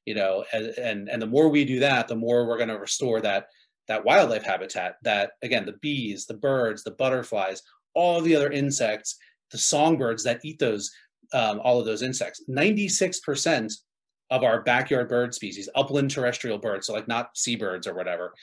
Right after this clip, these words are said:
ninety-six percent of them feed their babies a diet exclusively of invertebrates,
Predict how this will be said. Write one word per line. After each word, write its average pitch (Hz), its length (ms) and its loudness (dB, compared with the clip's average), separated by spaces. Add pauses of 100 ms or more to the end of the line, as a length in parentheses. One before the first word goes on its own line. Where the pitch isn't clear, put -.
(260)
ninety-six 208 420 2
percent 185 340 -2
of 143 60 -4
them 117 120 -4
feed 131 260 -6
their 131 120 0
babies 131 380 0
a 110 60 -8
diet 107 480 -2 (500)
exclusively 135 800 2
of 117 220 0
invertebrates, - 760 -2